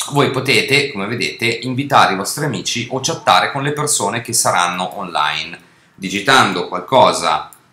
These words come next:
eh, nella barra, nella barra sotto, tipo "benvenuti su Sport Today", e cliccando invio potrete chattare in tempo reale con le altre persone. Ma adesso vediamo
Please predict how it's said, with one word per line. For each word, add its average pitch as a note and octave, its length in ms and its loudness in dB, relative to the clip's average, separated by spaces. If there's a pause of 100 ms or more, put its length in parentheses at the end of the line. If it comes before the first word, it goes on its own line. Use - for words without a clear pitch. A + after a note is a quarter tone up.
(160)
eh, F#2+ 220 -2
nella F#2+ 260 -2
barra, E2+ 580 4
nella F2 180 -2
barra F2+ 240 0
sotto, B2 500 0
tipo - 420 -12
"benvenuti E2+ 960 -6 (880)
su - 180 -10
Sport - 360 -2
Today", A#2+ 640 0 (800)
e - 420 0
cliccando A#2 440 -2
invio A2 480 0
potrete C3+ 400 -2
chattare C3+ 420 0
in A#2 80 -4
tempo A#2 240 -4
reale - 380 -2
con F#2 120 -10
le D#2+ 60 -6
altre D2+ 260 -6
persone. E2 680 -4 (400)
Ma - 120 2
adesso E3 320 6
vediamo C3 560 2